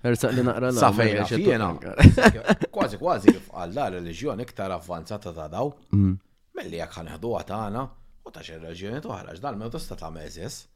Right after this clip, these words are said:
Speaker 2: Aħna reliġjon tagħna, ma tistax tagħmel eżess qabel iż-żwieġ. Fil-verità, <laughs> fuq wara ma tistax tagħmel
Speaker 1: Mhm.
Speaker 2: laqqas.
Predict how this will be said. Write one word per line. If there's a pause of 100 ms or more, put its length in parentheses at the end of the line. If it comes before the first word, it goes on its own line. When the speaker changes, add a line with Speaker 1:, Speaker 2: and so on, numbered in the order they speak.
(720)
Speaker 2:
Aħna
reliġjon
tagħna, (600)
ma
tistax
tagħmel
eżess
qabel
iż-żwieġ. (1000)
Fil-verità, (260)
<laughs>
fuq
wara
ma
tistax
tagħmel
Speaker 1:
Mhm.
Speaker 2:
laqqas.